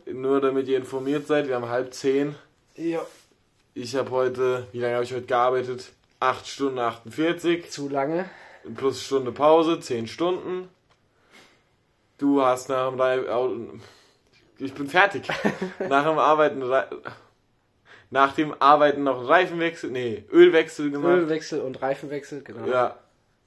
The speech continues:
Speaker 2: Ja, bin noch ein bisschen Geld losgeworden.
Speaker 1: Ja, auch stark.
Speaker 2: Ja.
Speaker 1: Man könnte meinen, wir sind platt.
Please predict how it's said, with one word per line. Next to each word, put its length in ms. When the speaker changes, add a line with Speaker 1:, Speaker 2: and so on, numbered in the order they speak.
Speaker 2:
Ja, 160
bin 320
noch 120
ein 80
bisschen 240
Geld 260
losgeworden. 600
Speaker 1:
Ja, 320
auch 220
stark. 480
Speaker 2:
Ja. 120
Speaker 1:
Man 100
könnte 220
meinen, 400
wir 160
sind 200
platt. 360